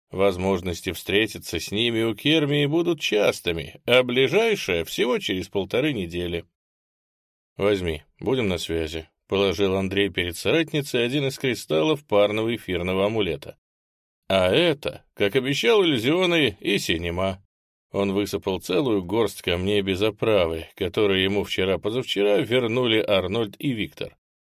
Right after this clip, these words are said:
«Думаю, понравится». «Уверена, что да». Благородная Ола заметно повеселела, а землянин подумал, что своим подарком поможет её дворецкому, если не избежать наказания за прелюбодейство в неположенном месте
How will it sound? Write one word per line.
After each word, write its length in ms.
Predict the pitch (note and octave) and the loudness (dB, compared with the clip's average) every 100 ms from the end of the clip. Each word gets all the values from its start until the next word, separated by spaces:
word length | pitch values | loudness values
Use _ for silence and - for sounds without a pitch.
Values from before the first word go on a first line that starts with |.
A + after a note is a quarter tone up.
| - | -4
«Думаю, 340 | D#3 A#3 A3 | 0 2 2
понравится». 680 | - E3+ C#3 D#3+ B2+ - - - _ _ _ _ _ D3+ | 4 4 6 4 2 -4 -14 -18 _ _ _ _ _ -4
«Уверена, 500 | D3+ D3 D3+ D#3+ D#3+ | 0 2 2 0 -4
что 200 | - D#3+ | -4 -2
да». 320 | B2 G#2+ G#2 - | 2 0 0 -8
Благородная 720 | G2 G2 F#2+ G2 F#2 F2+ F2 | -2 0 2 2 0 -2 0
Ола 260 | F#2+ G#2+ G2 | 2 2 2
заметно 480 | F#2+ F#2 F#2+ G#2+ | 0 0 -2 -4
повеселела, 800 | G2 C3+ C#3 - F#3+ G#3 G3+ F3+ | -2 0 0 -2 -2 2 2 2
а 160 | - G2 | 2 0
землянин 600 | F2+ G2 A#2 D#3 A#2+ G2 | 0 -2 0 -2 -2 -4
подумал, 580 | G2 G2 G2 D3+ E2 - _ _ _ | -4 -2 -2 -4 -6 -10 _ _ _
что 260 | - - F#2 | -16 -8 -6
своим 380 | - F#2 F#2 E2+ | -2 0 0 -2
подарком 680 | F2+ F2+ C3+ C3 A#2 G2+ | -4 -2 -2 -2 -2 -2
поможет 500 | F#2+ G2+ G2 G2+ F#2+ | 0 0 0 0 -2
её 220 | G2 F#2 F2+ | -2 -4 -4
дворецкому, 760 | F2+ F2+ B2+ C#3 - B2 A#2 | -2 0 2 0 -4 -2 -2
если 480 | G2 G2 G2 G#2+ G#2+ | 0 0 0 0 0
не 280 | - A2 G#2+ | 0 0 0
избежать 540 | F#2 E2+ A2 B2+ F#3+ F#3+ | 0 -2 -2 0 -4 -4
наказания 720 | G2+ G2 F#2 F#2 F#2+ F#2 F2+ | -4 -2 -2 -2 -2 -2 -4
за 160 | F#2 | -6
прелюбодейство 920 | E2 G2+ G#2+ G#2 B2 A#2 F#2+ - G2+ | -6 -6 -6 -2 -2 0 -4 -4 -6
в 80 | G2 | -6
неположенном 640 | G#2+ G2 A2 G#2 G#2 A2+ | -4 -2 -2 -2 -4 -6
месте 440 | B2+ G#2 - - | -4 -4 -4 -8